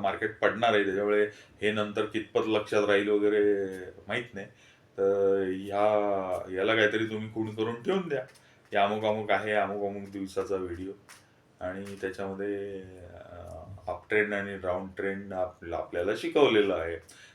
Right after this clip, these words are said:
कशा पद्धतीने बघायचं आहे." किंवा तुम्ही दोन चार वेळा प्रॅक्टिस करा, तुम्हाला आपोआप लक्षात राहील चार्टवरती.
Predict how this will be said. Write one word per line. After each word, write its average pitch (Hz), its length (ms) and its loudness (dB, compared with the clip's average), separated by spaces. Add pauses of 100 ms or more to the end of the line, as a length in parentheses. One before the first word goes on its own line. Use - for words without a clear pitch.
(100)
कशा 92 180 -2
पद्धतीने 87 480 -8
बघायचं 80 200 -10
आहे." - 360 -18 (420)
किंवा 139 420 8
तुम्ही 127 640 2
दोन 107 260 0
चार 127 180 6
वेळा 120 180 8
प्रॅक्टिस - 520 -2
करा, 104 200 0
तुम्हाला 104 420 -8
आपोआप 104 340 -4
लक्षात - 380 -14
राहील - 160 -20 (1160)
चार्टवरती. - 540 -6